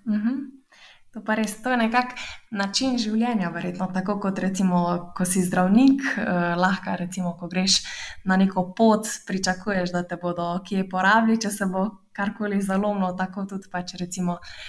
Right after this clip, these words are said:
baletnik, pa celo življenje, v bistvu recimo tudi, ko je december,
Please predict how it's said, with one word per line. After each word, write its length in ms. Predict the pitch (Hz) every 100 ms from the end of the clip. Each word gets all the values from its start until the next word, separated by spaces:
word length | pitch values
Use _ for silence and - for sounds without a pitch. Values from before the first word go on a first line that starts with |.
| - -
baletnik, 800 | - 196 214 269 269 254 233 226
pa 220 | - 202 202
celo 300 | 196 208 196
življenje, 680 | 190 220 240 233 226 226 190 185
v 100 | 185
bistvu 360 | 185 196 185 180
recimo 320 | 180 185 175
tudi, 180 | 180 185
ko 120 | 180
je 120 | 180
december, 760 | 180 180 - 233 226 208 202 202